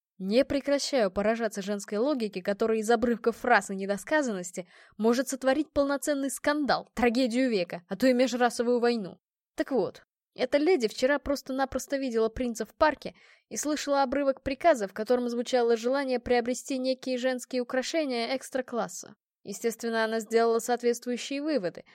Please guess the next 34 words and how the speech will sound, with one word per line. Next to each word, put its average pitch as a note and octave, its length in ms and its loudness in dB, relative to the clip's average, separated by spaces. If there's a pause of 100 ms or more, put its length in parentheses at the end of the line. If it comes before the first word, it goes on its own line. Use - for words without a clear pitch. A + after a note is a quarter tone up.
(220)
особенно F#3+ 440 -2
после G3 260 -8
того, A3+ 280 2
как G#3 180 -4
сам G#3 200 -2
принц A3+ 320 -4
не A3+ 100 -4
выразил A3+ 360 2
особого A3+ 420 0
интереса A#3 480 -2
от A3+ 100 0
общения A#3 420 -2
с A3+ 120 -12
ней A#3 120 -4
самой, C4+ 480 -2 (260)
как F#3+ 180 -4
было F#3 180 -2
ещё F#3 260 -4
пару F#3 260 0
дней F#3+ 200 -6
назад A3 340 2
на F#3+ 100 -6
праздновании F#3+ 540 -4
свадьбы F#3+ 340 -4
племянника G3 600 -6
бургомистра. G#3 720 -4 (720)
Я G#3 220 -8
снова D#4 260 -6
поморщилась, A#3 720 -2
не G#3 100 -6
представляя, C4+ 540 0
что - 240 -2
буду A#3 240 0
делать, B3 420 0